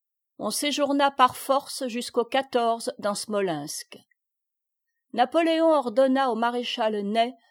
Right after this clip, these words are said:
de se concerter avec Davout et de démembrer la place en la déchirant avec des fougasses. Pour lui, il se rendit à Krasnoï,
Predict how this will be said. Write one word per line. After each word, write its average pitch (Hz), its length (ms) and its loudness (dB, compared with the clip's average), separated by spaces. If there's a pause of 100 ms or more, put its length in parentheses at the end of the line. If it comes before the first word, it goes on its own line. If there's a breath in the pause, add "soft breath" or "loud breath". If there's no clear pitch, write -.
(140 soft breath)
de 220 100 2
se 262 160 0
concerter 320 640 0
avec 240 320 0
Davout 196 480 -2 (280)
et 196 120 4
de 214 160 2
démembrer 285 580 2
la 240 140 4
place 240 560 0
en 214 100 -2
la 208 140 0
déchirant 233 800 -2
avec 214 260 0
des 226 140 -4
fougasses. 165 760 -8 (800)
Pour 254 200 4
lui, 302 340 0 (560)
il 233 180 0
se 277 140 2
rendit 262 340 2
à 247 100 6
Krasnoï, 170 760 -2